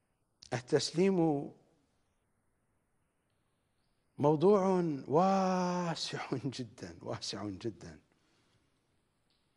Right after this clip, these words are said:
إن الإسلام هو التسليم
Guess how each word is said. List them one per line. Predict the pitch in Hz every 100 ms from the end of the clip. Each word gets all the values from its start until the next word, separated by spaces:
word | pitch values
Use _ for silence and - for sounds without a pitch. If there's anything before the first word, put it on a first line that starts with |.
| _ _ _ _ _ _ _ _ _ _ _ _ _ _ _ _ _ _ _ _ _ _ _ 156
إن | 190
الإسلام | 202 202 208 202 240 254 240
هو | 214 254
التسليم | 233 240 175 - 170 214 175 101 -